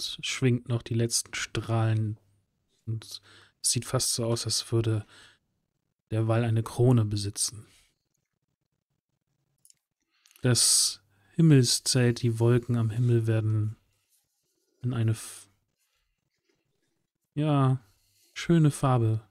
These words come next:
in ein Farbspiel getunkt. Wüsstet ihr nicht, dass dort drüben ein Dämon ist, könnte man denken,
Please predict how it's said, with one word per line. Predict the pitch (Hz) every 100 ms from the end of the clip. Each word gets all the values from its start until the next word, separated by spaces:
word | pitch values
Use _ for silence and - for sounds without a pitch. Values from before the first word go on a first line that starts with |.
| _
in | -
ein | 117
Farbspiel | 113 - 135 - - 120
getunkt. | 113 117 - 107 110 - - _ _ _ _ _ _ _ _ _ _ _ _ _ _ _ _ _ _ _ _ _ _ _ _ -
Wüsstet | 120 - 120
ihr | 117
nicht, | 120 120 -
dass | 110
dort | 117 113 -
drüben | 127 120 120 117 117 _ _ _ _ _ _ _ -
ein | 110
Dämon | 107 131 131 117 110
ist, | 117 - - - _ _ _ _ _ _ _ _ _
könnte | 120 117
man | 117 110
denken, | 110 113 117 120 110